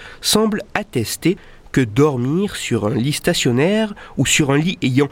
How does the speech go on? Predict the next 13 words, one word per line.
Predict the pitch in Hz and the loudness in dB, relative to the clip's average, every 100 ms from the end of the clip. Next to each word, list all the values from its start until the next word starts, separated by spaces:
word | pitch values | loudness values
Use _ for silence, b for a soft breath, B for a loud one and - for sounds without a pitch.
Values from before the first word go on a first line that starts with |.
| B - | B -6
un | 90 | -2
léger | 76 90 120 123 127 120 | 0 2 2 2 2 2
mouvement | 110 117 147 196 233 B B B 202 | 2 0 0 0 -2 B B B 2
n'induit | 233 233 135 131 - - | 2 2 -2 -8 -10 -2
pas | 180 117 - | 0 0 -2
exactement | 135 120 127 202 220 - - 135 175 214 | -2 0 0 0 0 -4 -2 0 2 2
les | 175 113 | 2 0
mêmes | 110 143 190 156 | 2 2 2 2
effets | 117 113 - 208 | 0 -4 -2 -2
sur | 202 - 226 226 139 | -2 -2 2 2 2
l'endormissement, | 127 196 175 120 104 - 120 220 _ _ - | 2 2 2 -2 -6 -4 -4 -4 _ _ -4
le | 131 185 | 0 2
sommeil, | - 113 135 190 196 | 2 0 2 0 -2